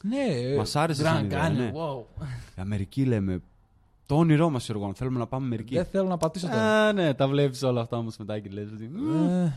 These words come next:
Speaker 2: όχι τόσο». <laughs> Καλύτερα όχι.
Speaker 1: Βλέπεις κάτι τέτοια σ-, κάτι τέτοια σενάρια και λες, «Δεν θα ήθελα να έχω τα παιδιά μου, ας πούμε, εκεί πέρα».
Speaker 2: Σίγουρα. Μα καταρχάς, σκέψου το πιο απλό. Πας διακοπές ή πας, έχεις κάποιο συγγενή και πας να μείνεις ένα τρίμηνο, τετράμηνο, πόσο είναι.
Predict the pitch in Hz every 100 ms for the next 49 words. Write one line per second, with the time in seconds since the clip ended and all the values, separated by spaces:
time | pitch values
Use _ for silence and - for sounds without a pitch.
0 | - - 254 233 - _ 131 127 104 98
1 | 120 139 175 147 - 101 117 - - -
2 | _ _ - 120 127 104 98 175 226 -
3 | 233 226 220 208 185 180 170 - 180 196
4 | 185 160 165 175 165 160 180 202 202 160
5 | 139 131 127 127 120 113 104 104 101 -
6 | 101 95 87 82 107 135 - - 98 113
7 | 107 - - - - 117 120 113 180 -
8 | _ - 170 147 135 156 143 127 - -
9 | - 143 - - - _ _ _ _ -
10 | 110 107 117 104 - 123 - 127 - 117
11 | - - 120 101 101 131 123 127 - 113
12 | 123 120 - 110 110 - 110 113 101 95
13 | 107 104 90 98 101 92